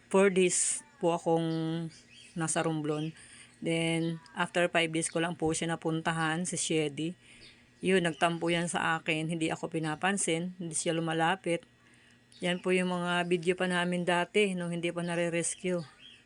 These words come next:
si Shedy. Miss na miss ko na po siya. Kahit nga na malayo, ay nagtsatsaga akong puntahan yan dyan para pakainin. Kahit nagtatampo yan sa akin pag hindi ko siya napupuntahan.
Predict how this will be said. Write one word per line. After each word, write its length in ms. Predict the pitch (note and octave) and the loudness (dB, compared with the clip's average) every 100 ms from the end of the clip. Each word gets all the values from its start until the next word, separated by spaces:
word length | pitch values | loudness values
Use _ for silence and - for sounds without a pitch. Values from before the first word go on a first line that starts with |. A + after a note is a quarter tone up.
| - | -12
si 160 | - | -6
Shedy. 480 | F3 F3+ E3 D#3+ F3 | -4 -4 -4 -4 -6
Miss 240 | E3+ F3 | -4 -6
na 80 | E3+ | -6
miss 240 | E3 E3+ - | -6 -6 -6
ko 80 | |
na 160 | E3+ E3+ | -8 -8
po 160 | E3+ E3 | -8 -8
siya. 320 | - F#3 F3 - - - - - - - - - - | -8 -10 -14 -18 -20 -20 -20 -20 -20 -20 -20 -18 -6
Kahit 400 | - F#3+ G3 - | 2 4 4 2
nga 560 | F3 F3+ F#3 F#3+ G3 G3+ A3+ - - - - - - | 0 2 2 2 0 -4 -8 -20 -20 -20 -20 -20 -16
na 160 | - A3 | 2 4
malayo, 720 | A3 G#3+ G#3 G3+ F#3+ F3+ F3+ - - - - - - - - - - - | 6 6 4 6 6 4 2 -4 -20 -20 -20 -20 -20 -20 -20 -20 -20 -12
ay 640 | G4 A3 A3+ G#3+ A3 A3 B3 - - - - - | 0 4 6 6 4 2 0 -4 -8 -10 -18 -14
nagtsatsaga 400 | - A#3 A#3 A3+ | 0 2 4 2
akong 240 | A3+ A3 A3 | 2 0 2
puntahan 480 | A3+ A#3 A#3+ A#3 A3+ | 2 4 4 4 4
yan 240 | A3 A3 | 4 4
dyan 180 | G3+ A3+ | 2 2
para 200 | A3+ G#3 | 2 0
pakainin. 800 | G3+ - - F#3+ F#3+ F#3+ A3 A3+ - - - - - - | 0 -2 0 2 2 2 2 -2 -8 -20 -20 -20 -20 -14
Kahit 280 | - G3 G3+ | -4 -2 -2
nagtatampo 600 | - - G3 G3 G3 F#3+ | -4 -4 -2 0 0 0
yan 160 | F#3+ F#3+ | 0 0
sa 240 | - F#3 | 0 -2
akin 480 | F#3+ F#3+ G3+ A3 G#3+ F#3+ - - | -2 0 2 2 -2 -6 -20 -12
pag 140 | - G#3 | -2 2
hindi 260 | G3+ G3 | 4 2
ko 80 | G3 | 2
siya 220 | G3 G3 | 0 -4
napupuntahan. 720 | G3+ - G3+ G3+ F3+ F#3+ G3 | -6 -6 -6 -6 -4 -4 -6